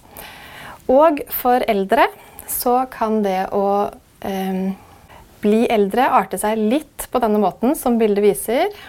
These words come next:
Man får flere sykdommer, bruker mange legemidler,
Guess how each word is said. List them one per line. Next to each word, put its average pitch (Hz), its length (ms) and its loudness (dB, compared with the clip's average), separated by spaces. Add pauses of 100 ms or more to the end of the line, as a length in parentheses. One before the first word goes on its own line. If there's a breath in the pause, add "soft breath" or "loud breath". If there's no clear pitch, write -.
(140 loud breath)
Man 220 180 -2
får 196 380 -6 (160)
flere 226 320 0
sykdommer, 208 640 -2 (580 loud breath)
bruker 202 280 0
mange 202 420 2
legemidler, 196 720 -2